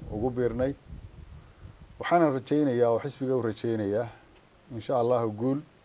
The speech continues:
Wixii awood aanu leenahay iyo waxtarna waa ku biirin doonaa. Dhammaan taageerayaasha iyo dadka tala wadaagta aanu nahayna waxaanu leenahay,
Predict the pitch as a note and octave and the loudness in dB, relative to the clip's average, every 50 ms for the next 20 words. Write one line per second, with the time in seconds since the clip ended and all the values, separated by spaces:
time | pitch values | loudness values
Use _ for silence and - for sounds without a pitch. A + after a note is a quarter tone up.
0 | - - - - - - - - - - - - - - - - - - E3 - | -20 -20 -20 -20 -20 -20 -20 -20 -20 -20 -20 -20 -20 -20 -20 -18 -6 -6 -6 -2
1 | - E3 D#3+ C3+ C3+ C#3+ D3 D3 C#3 C3+ C3 C3 B2 A#2+ B2+ B2+ A#2 A#2 A#2+ B2 | 2 2 4 6 6 6 6 6 6 4 4 4 4 4 2 2 2 0 0 0
2 | B2 B2 A#2 A2 - - - C3 B2 A#2+ A#2+ A#2 A2+ G#2+ G#2 - C3 A#2+ A#2+ A#2 | 2 2 2 2 0 0 0 2 2 2 2 4 4 4 4 2 -4 -2 0 0
3 | A2+ A#2+ A#2 G#2+ G#2+ A2 G#2+ A2 B2 B2 A#2+ - - - - - - - - - | 0 0 0 0 0 0 0 -2 -4 -4 -6 -14 -20 -20 -20 -20 -20 -20 -20 -20
4 | - - - - - - - _ _ _ _ - _ C#3+ D3 D#3 E3 E3+ F3+ F3 | -20 -20 -20 -20 -20 -20 -20 _ _ _ _ -14 _ -2 -2 2 4 2 2 2
5 | D#3 - C3+ B2+ A#2+ A#2 A#2 A#2 A#2 A#2 B2 C3+ C#3 B2+ - - A#2+ A#2 B2 A#2+ | 2 2 2 2 4 4 4 4 4 4 6 6 4 4 2 -2 -2 -2 0 0
6 | C#3+ B2+ - A#2 - B2 A#2+ A#2+ A#2+ A#2 B2+ B2+ A#2+ - B2+ A2+ A2+ A2+ A2 G#2+ | -2 -2 -2 -4 -2 0 2 2 4 4 4 2 2 0 0 0 0 -2 -2 -4
7 | A#2 A#2+ A#2+ A#2+ A2+ A2 - - A2+ A2 A2 G#2 G2+ G2+ G#2 A2+ B2 B2+ A#2+ A2+ | -4 -4 -2 0 -2 -2 -2 -4 -6 -4 -4 -4 -4 -4 0 2 2 2 2 0
8 | G#2+ A#2+ A#2+ B2+ B2+ | -2 -4 -4 -4 -6